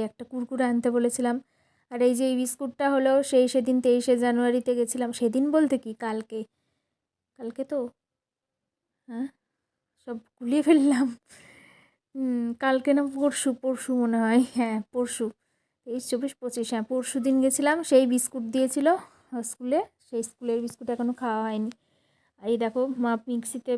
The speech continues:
পাকিয়ে আনলো, মা, এই আবার মা বলছি কেন, অনেকটাই হবে ডাল, কলাই ডাল পাকিয়ে আনলো। এবার কলাই ডালটা ভালো করে একটু লবণ দিল, আর এই যে গুড়, গুড় দিয়ে এবার ভালো করে মাখিয়ে নিয়ে তারপরে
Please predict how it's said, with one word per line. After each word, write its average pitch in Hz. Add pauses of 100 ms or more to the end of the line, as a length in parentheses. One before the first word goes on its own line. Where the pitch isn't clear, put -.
পাকিয়ে 240 (100)
আনলো, 247 (160)
মা, 233 (400)
এই 233 (400)
আবার 240
মা 220 (100)
বলছি 226
কেন, 226 (600)
অনেকটাই 294
হবে 226 (140)
ডাল, 220 (400)
কলাই 262
ডাল 226 (100)
পাকিয়ে 214
আনলো। 208 (600)
এবার 220 (100)
কলাই 233
ডালটা 233 (100)
ভালো 220
করে 240 (580)
একটু 262 (100)
লবণ 254 (120)
দিল, 262 (440)
আর 220
এই 214
যে 208 (100)
গুড়, 247 (640)
গুড় 240 (100)
দিয়ে 254
এবার 233 (180)
ভালো 247
করে 247 (120)
মাখিয়ে 254
নিয়ে 349 (200)
তারপরে 226